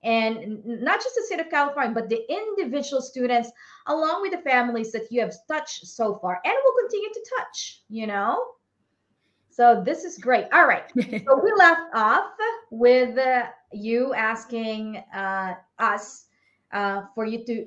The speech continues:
Speaker 1: narrate your schedule on a day-to-day basis.
Speaker 2: So I have a very unique schedule. Um, it's because I'm an assistant program specialist. So my days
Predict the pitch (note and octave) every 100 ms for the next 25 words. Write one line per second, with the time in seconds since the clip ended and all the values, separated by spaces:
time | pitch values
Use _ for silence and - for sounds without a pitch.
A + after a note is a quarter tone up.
0 | - G3+ A#3+ D4 C#4 A#3 A#3 - F#3+ G#3
1 | G3 - - D#4+ - E3+ D#3 - _ _
2 | _ _ G#3+ G#3+ G3+ F#3 F#3 F#3+ G3+ G3
3 | F3+ - - - _ E3+ - - - C4+
4 | A#3 - A3 C4 C#4+ A3 G3+ F#3 G3+ G3
5 | G3 F3+ E3+ - - D#3+ E3 F3 D#3+ F#3+
6 | F3+ F3+ D#3+ F3+ - G3 G3 F3+ E3+ F#3+
7 | A3 A#3 A#3+ A3 A3 A3 A3 B3 - -
8 | F3+ F#3+ F3 G3 G#3+ - - G3 F#3+ F#3+
9 | F3+ F3+ G3 G#3 G#3